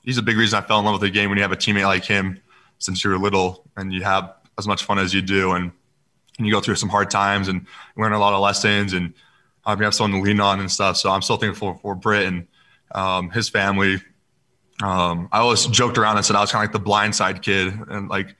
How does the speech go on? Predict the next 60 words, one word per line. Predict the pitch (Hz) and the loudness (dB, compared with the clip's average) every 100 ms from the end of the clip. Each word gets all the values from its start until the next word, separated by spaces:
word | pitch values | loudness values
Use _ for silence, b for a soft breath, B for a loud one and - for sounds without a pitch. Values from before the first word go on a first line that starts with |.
| b | b
movie | 113 113 | -2 2
The | 110 | 2
Blind | 101 104 101 | 2 2 2
Side | - 95 95 87 123 107 | 2 2 2 -2 -6 -2
growing | 117 107 101 | 2 2 2
up. | 98 | 2
I | 104 | 2
was | 101 101 | 2 2
just, | 104 - - B B B | 2 0 -4 B B B
it | |
was | 117 | 2
the | 117 | 2
Cubbies | 143 143 135 135 120 | 2 4 4 4 4
at | 120 107 | 4 4
a | 101 | 2
family | - 127 127 | 2 2 4
reunion | 120 123 127 127 117 | 4 4 4 4 4
or | 101 | 2
Cubbies | 101 127 117 113 | 0 2 2 2
had | 113 107 | 2 4
a | 101 98 B B B - | 2 0 B B B 0
family | 127 123 | 2 2
activity. | 123 127 120 | 2 2 4
And | 127 | 4
then | 117 | 4
there | 113 110 | 4 4
was | 107 104 | 4 2
Devin | 110 98 95 | 2 2 0
and, | 92 92 95 _ _ _ | 0 -2 -6 _ _ _
and | 104 | -2
Britt | 110 117 | 2 4
and | 113 | 4
I | 107 | 2
were | 104 | 2
just, | 110 110 - 104 | 2 0 -2 -4
we | 107 | -2
would | 107 | 0
say, | 107 117 104 | 0 2 4
"Yeah, | 120 | 4
we're, | 147 127 127 120 _ - - - | 4 2 0 -6 _ -20 -8 -2
we're | 143 | 0
brothers." | 131 147 117 101 | 2 4 4 2
And | 104 101 | 0 -2
so, | 117 104 110 - | 2 2 2 0
<laughs> | 170 - | 0 0
uh, | 165 - B B B | -4 -6 B B B
I'm | 104 104 101 98 | 0 2 4 2
so | - 113 | -2 0
grateful | 117 - 104 | 0 2 0
for | |
him | 101 98 | 0 0
and | 95 | 0
all | 95 | 0
that | 92 | 0
he's | 92 | -4
done | 95 90 | -6 -8
for | - | -8
me. | 90 90 | -10 -8
And | 85 - | -10 -8
so, | 98 90 | -6 -6